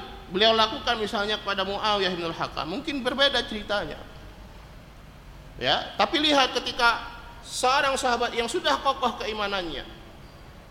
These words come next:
ya, melakukan kesalahan, ditegur dengan keras oleh Rasulullah sallallahu alaihi wasallam, tidak goyang keimanannya. Ya kan, kalau kita kan, kalau dimarahin ngambek,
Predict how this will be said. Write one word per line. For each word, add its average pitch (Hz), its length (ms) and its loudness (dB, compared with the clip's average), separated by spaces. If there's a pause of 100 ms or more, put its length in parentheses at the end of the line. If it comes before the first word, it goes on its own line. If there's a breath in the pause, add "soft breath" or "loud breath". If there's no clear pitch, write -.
(500)
ya, 139 240 0 (2000)
melakukan 254 560 4
kesalahan, 240 480 0
ditegur 254 480 0
dengan 240 240 0
keras 262 400 4
oleh 233 160 4
Rasulullah 233 640 2
sallallahu 190 240 -2
alaihi 180 80 -8
wasallam, 196 200 -4 (200)
tidak 247 240 2
goyang 277 400 8
keimanannya. 226 640 -2 (1400)
Ya 240 160 6
kan, 277 160 2
kalau 269 240 4
kita 320 240 2
kan, 320 160 2 (560)
kalau 262 160 4
dimarahin 277 560 6 (720)
ngambek, 277 500 4